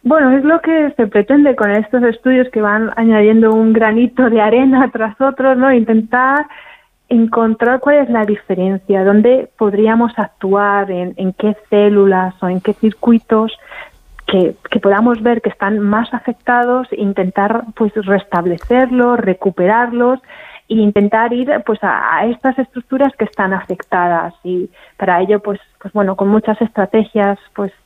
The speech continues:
tanto, pues, de, de terapia de, de comportamiento, bien fármacos, eh, pues, el, es, ya te digo, todo empieza por in-, saber qué es lo que está mal para poder arreglarlo.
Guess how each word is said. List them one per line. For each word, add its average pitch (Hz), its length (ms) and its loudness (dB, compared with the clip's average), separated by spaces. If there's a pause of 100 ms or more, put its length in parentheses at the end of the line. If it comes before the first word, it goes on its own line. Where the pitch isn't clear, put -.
tanto, 185 460 0 (320)
pues, 190 240 -2
de, 175 480 0
de 170 440 0
terapia 180 960 -2
de, 175 380 0
de 180 300 -4
comportamiento, 262 1120 2
bien 170 180 -10 (140)
fármacos, 254 800 -2 (520)
eh, 175 400 -4
pues, 190 140 -6 (400)
el, 196 380 -2 (160)
es, 226 200 0
ya 247 120 2
te 214 120 -6
digo, 185 280 -2
todo 240 260 4
empieza 240 880 2
por 220 200 0
in-, 214 300 -2 (140)
saber 220 500 0
qué 226 120 -6
es 208 80 -8
lo 196 140 0
que 196 100 -8
está - 200 -6
mal 196 400 -2 (420)
para 185 240 0
poder 185 260 -2
arreglarlo. 170 680 -8